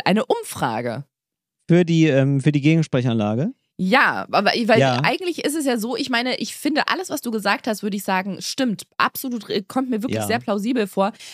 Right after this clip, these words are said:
Speaker 1: Am Ende entscheidet es ja aber bei uns meistens das Volk, bestehend aus unseren
Speaker 2: Absolut.
Speaker 1: HörerInnen.
Speaker 2: Volkes Stimme würde
Speaker 1: Dann
Speaker 2: ich da
Speaker 1: notiere
Speaker 2: gerne
Speaker 1: ich mir
Speaker 2: nochmal
Speaker 1: das
Speaker 2: zu hören,
Speaker 1: nochmal.
Speaker 2: Ariana.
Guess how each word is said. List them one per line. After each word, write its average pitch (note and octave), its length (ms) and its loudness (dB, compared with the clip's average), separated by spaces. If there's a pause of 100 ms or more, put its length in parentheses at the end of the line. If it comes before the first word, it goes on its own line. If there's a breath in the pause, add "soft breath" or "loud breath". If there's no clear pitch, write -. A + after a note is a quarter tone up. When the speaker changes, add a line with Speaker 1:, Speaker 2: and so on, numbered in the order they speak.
(140 loud breath)
Speaker 1:
Am F#3 120 0 (100)
Ende D#4 280 0
entscheidet A3+ 540 -2
es A3+ 100 -6
ja A3+ 140 -2
aber G3 120 0
bei F#3 140 0
uns B3+ 220 -6
meistens G#3 400 -4
das F#3+ 120 -8
Volk, G3 400 -2
bestehend G#3+ 440 -4
aus F#3 140 -4
unseren - 220 -2
Speaker 2:
Absolut. F3+ 340 2
Speaker 1:
HörerInnen. B2 200 0
Speaker 2:
Volkes D3+ 320 4
Stimme E3+ 220 6
würde D#3+ 80 4
Speaker 1:
Dann G#3 100 4
Speaker 2:
ich B3 60 2
da D#3+ 100 2
Speaker 1:
notiere D3 160 4
Speaker 2:
gerne E3+ 80 4
Speaker 1:
ich E3+ 60 0
mir E3 60 6
Speaker 2:
nochmal D3 180 4
Speaker 1:
das E3 80 -4
Speaker 2:
zu D3+ 60 4
hören, B2+ 120 4
Speaker 1:
nochmal. D3+ 220 2
Speaker 2:
Ariana. G#2+ 520 0